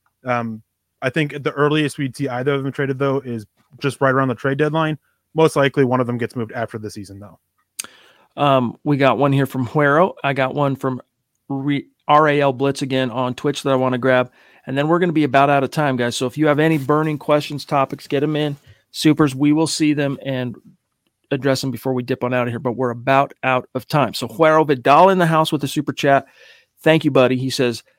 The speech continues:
Speaker 2: "I think I'm more excited about the undrafted free agent rush linebacker, Christopher Allen, than our actual picks. I was hoping for Ojabo, uh, Muma,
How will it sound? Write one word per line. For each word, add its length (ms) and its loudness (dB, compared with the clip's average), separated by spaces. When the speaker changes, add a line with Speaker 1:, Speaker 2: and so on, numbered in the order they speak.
Speaker 2:
"I 40 -6
think 200 0
I'm 100 4
more 260 4
excited 760 2
about 340 2
the 180 -2
undrafted 760 0
free 280 -2
agent 260 -2
rush 260 -2
linebacker, 540 -2
Christopher 500 -6
Allen, 480 -2
than 200 0
our 140 2
actual 400 -2
picks. 600 -4
I 60 -4
was 120 -4
hoping 300 -2
for 280 2
Ojabo, 800 0
uh, 180 -2
Muma, 460 0